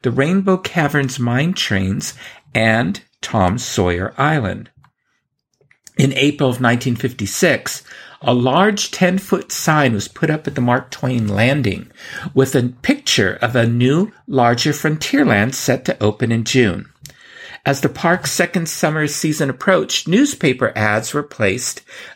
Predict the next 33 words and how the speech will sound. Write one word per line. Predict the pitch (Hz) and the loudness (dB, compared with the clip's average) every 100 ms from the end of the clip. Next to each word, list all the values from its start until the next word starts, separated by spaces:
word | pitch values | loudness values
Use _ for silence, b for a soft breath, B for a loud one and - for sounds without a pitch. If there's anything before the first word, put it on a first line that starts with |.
| B | B
announcing, | 131 127 127 127 - 135 120 117 b b b - | 0 2 2 0 0 0 0 -6 b b b -10
quote, | - 139 - - | 0 2 2 -2
"Great | - 196 294 | 0 0 0
names | 175 196 196 196 190 | 2 4 4 2 0
from | 160 | -4
American | 139 127 165 185 190 165 | 0 2 2 2 -2 -2
folklore | - 160 156 147 151 | 0 0 0 0 0
will | 147 117 | 2 -2
be | 110 | -4
brought | 104 139 160 | -2 2 2
alive | 180 151 143 143 135 | 2 2 2 0 0
this | 135 135 | -2 -2
summer | - 131 120 90 92 B B B | -2 0 2 0 -2 B B B
with | 131 135 | 0 2
the | 135 | 2
official | 107 - 196 202 - 196 - | 0 0 -2 0 0 0 0
opening | 151 151 156 135 | -2 -2 -4 -2
of | 117 | -6
Tom | - - 143 170 175 | -8 -8 -4 -4 -4
Sawyer | - - 131 135 135 - | -4 2 4 4 2 0
Island. | 110 110 92 - 110 - B B B B | 0 0 -2 -6 -12 -20 B B B B
The | 123 120 | 4 4
island, | 131 156 165 156 | 4 4 2 2
until | 135 - 151 131 | -2 -2 0 2
now | 127 147 160 | 2 2 0
accessible | - - 139 - 143 139 143 | -2 0 0 0 0 2 0
to | - | -2
Disneyland | 113 131 131 147 139 131 120 | 0 0 0 0 2 4 2
visitors, | 110 135 135 185 170 | 2 0 2 2 2
will | 135 | 0
provide | 113 123 120 123 135 | -2 -4 0 0 0
a | 117 104 | -2 -4
slice | - - - 143 170 196 - | -4 -10 -2 0 2 0 -6